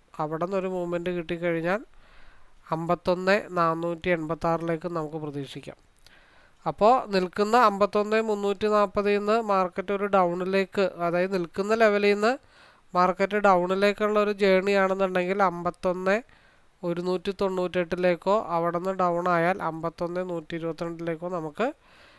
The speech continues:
എക്സ്പെക്റ്റ് ചെയ്യാവുന്നതാണ്. നിലവിൽ ഈ കണ്ടീഷനിലാണ് നമ്മുടെ മാർക്കറ്റ് നിൽക്കുന്നത്. നമുക്കപ്പോൾ നമുക്ക് നാളത്തേക്കുള്ള സ്ട്രൈക്ക്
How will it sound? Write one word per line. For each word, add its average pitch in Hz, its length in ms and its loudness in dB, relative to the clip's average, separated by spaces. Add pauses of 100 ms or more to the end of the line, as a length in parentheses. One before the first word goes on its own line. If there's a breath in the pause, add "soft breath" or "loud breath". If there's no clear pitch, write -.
(240 soft breath)
എക്സ്പെക്റ്റ് 170 520 -6
ചെയ്യാവുന്നതാണ്. 160 1000 0 (100)
നിലവിൽ 170 360 -2
ഈ 190 200 2
കണ്ടീഷനിലാണ് 190 680 2
നമ്മുടെ 180 400 2 (600 loud breath)
മാർക്കറ്റ് 160 600 -2
നിൽക്കുന്നത്. 160 440 -6
നമുക്കപ്പോൾ 190 320 -2
നമുക്ക് 202 280 2
നാളത്തേക്കുള്ള 202 560 4
സ്ട്രൈക്ക് 185 720 4